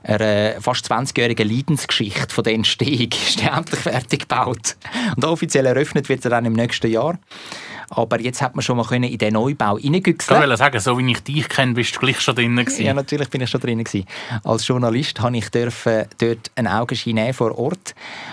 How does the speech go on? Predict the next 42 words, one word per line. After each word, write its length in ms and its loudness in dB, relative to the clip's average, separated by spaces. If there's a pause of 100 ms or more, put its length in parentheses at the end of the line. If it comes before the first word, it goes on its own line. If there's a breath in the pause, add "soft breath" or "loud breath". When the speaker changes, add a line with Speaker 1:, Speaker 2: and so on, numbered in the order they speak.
Speaker 1:
Und 120 -2
zwar 300 0
ist 240 -2
das 100 -10
alte, 540 0 (380)
so 120 0
nenne 260 0
ich 60 -4
es 120 -4
einmal, 260 2
Kunsthausgebäude 960 -2
auf 100 -6
der 120 0
einen 180 0
Seite 560 -2 (480 loud breath)
vom 260 -2
Heimplatz, 840 0
so 160 0
heisst 240 -2
eben 100 -4
der 100 0
Platz, 300 -4
wo 40 -2
das 80 -6
Kunsthaus 460 -4
ist, 300 -4 (400 loud breath)
auf 160 -4
der 80 4
anderen 240 0
Seite 240 -2
ist 180 -4
der 80 2
Neubau. 540 0 (220 loud breath)
Und 120 -4
die 80 0
beiden 320 0
Bauten 300 0
sind 180 -4
verbunden 500 0
durch 200 -2
so 80 2
einen 300 2